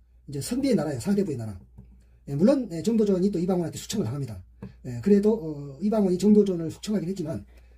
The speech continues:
건국 이념, 예, 선비의 나라를 만들겠다고 하는, 예, 그래서 뭐 불교를 배척하고 유교를, 예, 국교로 삼고 그러잖아요. 그래서 이제 선비들을 많이 이제 이렇게, 예,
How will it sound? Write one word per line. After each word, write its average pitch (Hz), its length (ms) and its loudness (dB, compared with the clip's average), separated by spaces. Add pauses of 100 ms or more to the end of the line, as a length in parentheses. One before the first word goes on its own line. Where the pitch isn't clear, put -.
건국 214 320 2
이념, 175 240 0 (380)
예, 120 160 -10
선비의 240 300 0
나라를 165 240 2
만들겠다고 143 400 -6
하는, 107 160 -8 (400)
예, 120 200 -12
그래서 220 180 0
뭐 180 80 4
불교를 196 300 4
배척하고 156 360 -6
유교를, 143 360 -4
예, 120 200 -8
국교로 139 260 -6
삼고 139 220 -8
그러잖아요. 131 340 -6 (640)
그래서 208 220 2
이제 160 300 0
선비들을 208 420 0
많이 143 240 -4
이제 135 120 -8
이렇게, 127 360 -10
예, 127 220 -10